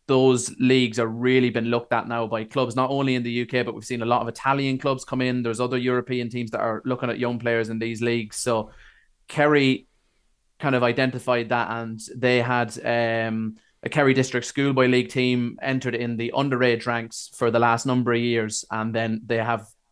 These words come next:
slowly built their way up through the underage to get to a stage now where they feel they can go and, uh, enter the senior ranks. So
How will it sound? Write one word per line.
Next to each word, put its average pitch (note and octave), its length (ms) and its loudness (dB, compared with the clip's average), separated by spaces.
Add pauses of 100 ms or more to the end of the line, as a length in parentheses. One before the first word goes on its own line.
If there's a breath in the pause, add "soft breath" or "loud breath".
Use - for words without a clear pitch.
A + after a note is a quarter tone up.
slowly C3+ 580 4
built C#3+ 280 2
their C3+ 120 2
way B2+ 100 4
up A#2+ 120 2
through B2+ 240 0
the B2 80 -2
underage A2+ 480 -4 (180)
to A#2+ 80 -6
get B2 200 2
to B2 120 0
a A#2 40 2
stage A#2 380 2
now A#2 180 -2
where A2 200 0
they A2+ 180 -2
feel A#2 300 -2
they A2+ 120 -2
can A2+ 140 -8
go A2+ 320 0 (320 soft breath)
and, G#2+ 320 -4
uh, A2 140 2
enter A#2+ 260 0
the G#2+ 80 -6
senior A#2+ 360 2
ranks. G#2+ 340 0
So G#2+ 260 -2